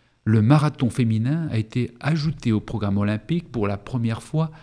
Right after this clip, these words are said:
aux Jeux de Los Angeles en mille neuf cent quatre-vingt-quatre. En remportant l'argent aux Jeux olympiques de Barcelone mille neuf cent quatre-vingt-douze,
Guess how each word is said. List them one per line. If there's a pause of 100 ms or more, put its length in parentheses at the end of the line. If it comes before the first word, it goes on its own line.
(440)
aux
Jeux
de
Los
Angeles
en
mille
neuf
cent
quatre-vingt-quatre. (840)
En
remportant
l'argent (440)
aux
Jeux
olympiques
de
Barcelone
mille
neuf
cent
quatre-vingt-douze,